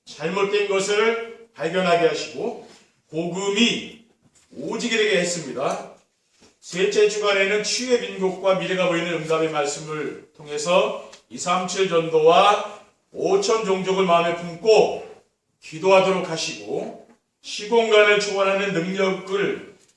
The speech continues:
약속하신 하나님께서 이번 주간에는 렘넌트의 빈 곳과 미래가 보이는 응답의 말씀을 통해서 우리를 인도하시고 계십니다.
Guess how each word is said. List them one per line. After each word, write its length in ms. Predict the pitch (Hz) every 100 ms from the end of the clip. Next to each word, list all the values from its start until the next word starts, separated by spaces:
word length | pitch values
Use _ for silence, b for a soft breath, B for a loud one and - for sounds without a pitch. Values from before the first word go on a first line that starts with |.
| _ -
약속하신 520 | - 202 190 185 185
하나님께서 500 | 180 180 175 185 175
이번 280 | 165 180 175
주간에는 840 | 165 165 160 160 175 226 254 - - - _ _ _ _ _
렘넌트의 880 | 135 175 190 214 220 220 220 214 208
빈 200 | 165 180
곳과 840 | 185 180 - 202 202 - - - -
미래가 380 | 156 185 185 170
보이는 220 | 165 160
응답의 320 | 156 160 165
말씀을 380 | 160 143 143 143
통해서 400 | 160 156 151 117
우리를 880 | 131 - 127 131 160 214 - - - _ - _ -
인도하시고 1080 | 147 151 156 147 139 123 147 185 - -
계십니다. 720 | 131 127 160 139 - 143 180